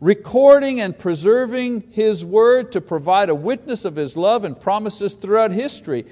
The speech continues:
and putting an end to sin and to death when Jesus returns. Now, doing all of these things that I've just mentioned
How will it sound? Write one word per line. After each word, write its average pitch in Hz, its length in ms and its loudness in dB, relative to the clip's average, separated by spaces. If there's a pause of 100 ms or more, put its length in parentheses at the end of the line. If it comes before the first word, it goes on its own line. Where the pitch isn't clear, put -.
(320)
and 175 240 -4
putting 285 380 -4
an 214 140 -4
end 285 420 -6
to 135 180 -4
sin 277 800 -8 (400)
and 185 220 -4
to 175 120 -2
death 226 540 -2
when 151 240 -8
Jesus 240 840 -8
returns. 160 1300 -10
Now, 123 540 -10 (1600)
doing 202 320 0
all 269 440 4
of 208 140 0
these 262 280 -6
things 240 400 -8
that 156 140 -4
I've 151 200 -4
just 196 280 -8
mentioned 170 560 -12